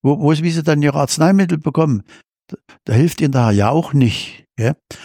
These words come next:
Also deswegen ist es wichtig, dass die Mitarbeiter auch sich engagiert mit den Problemen auseinandersetzen.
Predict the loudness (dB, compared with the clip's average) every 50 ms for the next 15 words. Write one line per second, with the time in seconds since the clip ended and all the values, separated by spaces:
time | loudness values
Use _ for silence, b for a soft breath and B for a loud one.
0 | B B B -2 0 0 0 0 0 -2 0 2 0 2 2 0 -2 -2 -4 -8
1 | -10 -8 -4 -4 -2 -2 -2 -4 -2 -2 -2 -2 -2 -4 -8 -6 -4 -4 -4 -4
2 | -2 -2 -2 -4 -4 b b b b b b b 0 0 2 2 2 2 2 2
3 | 2 2 0 0 -2 -4 -4 -4 -4 -4 -4 -4 -8 -14 -16 -16 -4 -2 0 0
4 | 2 0 -2 0 0 0 0 0 0 -2 -2 -2 0 -2 -2 -2 -6 -10 -14 _
5 | -14 -14 -10 -4 0 2 2 4 4 2 2 0 -2 B B B B B B B
6 | -4 -2 0 2 2 2 2 2 0 -2 -2 -4 -6 -6 -10 -14 -16